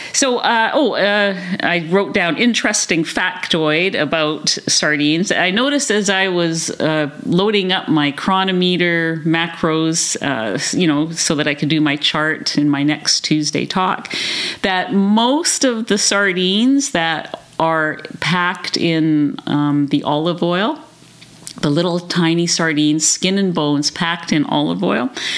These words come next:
they happen to be about seventy thirty,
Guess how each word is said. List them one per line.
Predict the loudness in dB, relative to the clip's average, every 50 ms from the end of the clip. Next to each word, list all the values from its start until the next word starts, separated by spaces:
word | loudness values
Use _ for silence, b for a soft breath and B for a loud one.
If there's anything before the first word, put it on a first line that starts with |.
| B B B B
they | -2 0 2
happen | 2 0 0 2 2 2 2
to | 2 2 0
be | 0 2 2 2
about | 0 2 0 0 0 0 -2 -2 -2
seventy | -2 0 0 0 0 0 0 2 2 2 2 2 0
thirty, | -2 -4 -2 -2 0 0 0 0 0 0 0 0 0 0 -2 -4